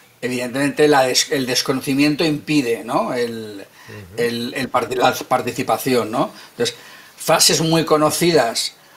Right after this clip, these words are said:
Speaker 1: eh, hacen que sea más fácil, eh, participar. Y luego, evidentemente, la hora también es importante. La hora es un te-, factor a la hora de publicar fotos en, en Instagram, en YouTube, un vídeo o,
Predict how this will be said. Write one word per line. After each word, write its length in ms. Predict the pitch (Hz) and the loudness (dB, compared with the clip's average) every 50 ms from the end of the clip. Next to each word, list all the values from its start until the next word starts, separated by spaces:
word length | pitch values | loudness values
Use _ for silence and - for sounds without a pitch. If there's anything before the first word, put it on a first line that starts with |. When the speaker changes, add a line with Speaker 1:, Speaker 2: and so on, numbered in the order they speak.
| - _ _ _ _ - | -20 _ _ _ _ -8
Speaker 1:
eh, 380 | 131 131 127 127 123 123 123 123 131 | -6 -4 -2 -2 0 0 0 0 0
hacen 280 | 143 143 - 160 151 113 | 0 -2 0 0 -2 -2
que 80 | 123 | -2
sea 140 | - 147 139 | -2 -2 0
más 160 | 139 135 - | 0 -2 -2
fácil, 500 | - - 160 156 - 147 147 156 185 - - - _ _ _ _ _ _ _ _ _ - | -2 -2 -2 0 0 -2 -2 -2 -4 -8 -18 -20 _ _ _ _ _ _ _ _ _ -8
eh, 600 | 127 123 120 120 117 120 120 117 120 117 113 - | -4 -2 -2 0 0 0 0 0 -2 -4 -4 -6
participar. 760 | - 127 123 117 117 104 120 - - 165 185 196 247 262 - - _ - - - - - - _ _ - | -6 -6 -6 -6 -8 -10 -8 -4 0 2 2 2 2 -2 -8 -18 _ -20 -20 -20 -20 -20 -20 _ _ -2
Y 180 | 147 156 175 175 | 0 0 2 2
luego, 260 | 143 143 139 156 151 | 2 4 4 4 4
evidentemente, 520 | 143 139 139 135 139 139 139 139 - 156 156 | 4 2 0 -2 -4 -4 -6 -4 -2 0 2
la 200 | 156 147 131 135 | 4 4 4 2
hora 160 | 139 139 139 | 2 0 -2
también 240 | 139 131 139 147 147 | -4 -4 -2 -2 -4
es 100 | - - | -4 -6
importante. 580 | 123 110 107 104 107 120 110 120 117 - 95 | -8 -10 -12 -14 -12 -12 -12 -12 -12 -14 -14
La 120 | 101 101 110 | -12 -10 -10
hora 100 | 120 120 | -8 -8
es 100 | 123 127 | -8 -8
un 220 | 123 123 120 117 | -8 -8 -8 -6
te-, 160 | - 139 127 | -4 -6 -4
factor 580 | - - 120 117 117 - 131 135 147 156 175 175 - - - - - _ | -4 -4 -6 -6 -4 0 4 4 4 4 4 0 -4 -12 -20 -20 -14 _
a 120 | - 120 123 | -6 -4 -2
la 100 | 120 117 | -2 -2
hora 140 | 120 135 | -2 -2
de 100 | 139 135 | -2 -4
publicar 680 | 135 - 127 127 127 127 123 - 135 135 135 135 131 131 | -4 -6 -6 -4 -4 -4 -2 2 4 4 4 4 2 0
fotos 440 | - - - 123 127 139 127 123 - | -6 -8 -8 -6 -4 -4 -4 -2 0
en, 320 | 127 123 127 123 123 127 | 0 0 0 0 -2 -4
en 160 | 135 127 135 | -4 -2 -2
Instagram, 480 | 151 147 - - 196 196 202 208 233 226 - - - - - _ - | 0 0 0 2 4 4 4 2 0 -2 -8 -14 -20 -20 -20 _ -10
en 160 | 117 127 127 | -8 -8 -8
YouTube, 680 | - - 117 - 139 151 180 190 202 208 214 214 208 170 | -8 -12 -10 -6 -2 2 4 6 6 6 4 4 2 -2
un 120 | 156 147 | -4 0
vídeo 560 | 156 175 190 208 208 214 226 226 226 226 226 - - - - _ | 2 2 4 6 6 6 6 6 6 4 2 -2 -10 -20 -12 _
o, 600 | - 127 127 127 127 127 123 120 120 120 120 117 | -2 2 4 4 4 4 2 2 0 -2 -2 -2